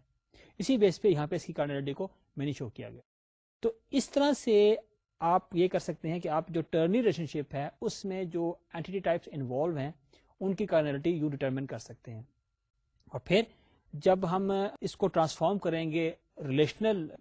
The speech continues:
ڈیٹا بیس میں یا ریلیشنل ڈیٹا ماڈل میں، جب اس کو ٹرانسفارم کریں گے، وہ یہی ہے کہ جو آپ کی ریلیشن شپ ہے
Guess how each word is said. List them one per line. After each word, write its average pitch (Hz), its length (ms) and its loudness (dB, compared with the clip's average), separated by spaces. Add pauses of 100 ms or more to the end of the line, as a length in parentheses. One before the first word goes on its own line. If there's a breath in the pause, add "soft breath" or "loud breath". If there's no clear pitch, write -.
(120)
ڈیٹا 151 240 -4
بیس 131 280 -4
میں 147 80 -4
یا 139 200 -2
ریلیشنل 135 320 -6
ڈیٹا 156 100 0
ماڈل 139 180 -2
میں، 170 180 -2
جب 147 160 -4
اس - 180 -18
کو 151 60 -10
ٹرانسفارم 151 420 -6
کریں 131 280 -4
گے، 156 100 -4 (400 soft breath)
وہ 175 120 2
یہی 190 240 4
ہے 214 60 6
کہ 202 100 2
جو 175 140 2
آپ 160 120 2
کی 156 140 2
ریلیشن 151 260 0
شپ 214 280 0
ہے 143 100 -4